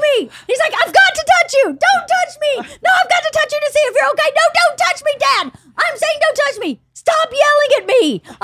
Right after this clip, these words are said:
not yelling at you! You're totally yelling at me! It's 'cause I'm hurt! Don't touch me." They were back and forth. And I finally went in the living room and I was like, "What is going on?" <laughs> Bert turns to me and he goes, "She has sliced her nose open. She has sliced her nose open." And I was like, "Okay,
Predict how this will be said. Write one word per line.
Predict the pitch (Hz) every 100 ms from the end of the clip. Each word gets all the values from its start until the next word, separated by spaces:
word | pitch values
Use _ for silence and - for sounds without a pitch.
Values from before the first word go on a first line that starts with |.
| 640 784
not | 807 679
yelling | 762 719 640
at | 480
you! | 523 349
You're | 605 587
totally | 679 622 605
yelling | 605 622 587
at | 508
me! | 415
It's | -
'cause | 784 740 698
I'm | 640
hurt! | 659 -
Don't | 605 587 622
touch | 659 539 554
me." | 339
They | 294 302
were | 269
back | 285 294
and | 415 285
forth. | 285
And | 254
I | 254
finally | 254 262 269 269
went | 254 247
in | 254
the | 262 - _ -
living | 262 262
room | 254
and | 240
I | 226
was | 214
like, | 240 - _ _ _ _ _
"What | 403 480
is | 359
going | 392 392 427
on?" | 571 - - - -
<laughs> | - -
Bert | - 539 -
turns | 427 440 392
to |
me | 359
and | 339
he | 285
goes, | 254 - _ _ - - - - -
"She | 466
has | 466 453
sliced | 466 427 415
her | 427
nose | 403 370 349
open. | 320 247 277 254 _ -
She | 622
has | 605 554
sliced | - 508 554
her | 453
nose | 381 370
open." | 349 320 302 254
And |
I | 277
was | 285
like, | 277 269 - 508
"Okay, | 539 370